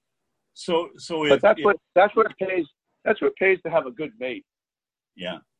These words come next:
Speaker 2: Like, Stan's a great mate. He's also a mechanic by trade. So for us to do things on the boat is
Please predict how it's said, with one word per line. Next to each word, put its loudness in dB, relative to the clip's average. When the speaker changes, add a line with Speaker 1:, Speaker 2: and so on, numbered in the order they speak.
Speaker 2:
Like, -4
Stan's 0
a -6
great -2
mate. -4
He's -2
also 4
a -4
mechanic -4
by 0
trade. 0
So 4
for 4
us 4
to -8
do 0
things 0
on 0
the -6
boat 4
is -10